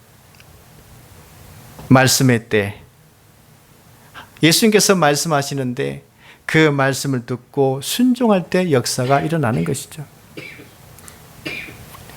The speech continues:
내가 할 수 있는 것이 다 아무것도 없다라고 하는 순간이 닥쳐올지라도 이제 말씀의 때가 임하였음에도 불구하고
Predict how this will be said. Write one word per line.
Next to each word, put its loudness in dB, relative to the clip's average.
내가 6
할 4
수 0
있는 2
것이 2
다 -6
아무것도 4
없다라고 2
하는 0
순간이 4
닥쳐올지라도 0
이제 6
말씀의 0
때가 0
임하였음에도 -2
불구하고 2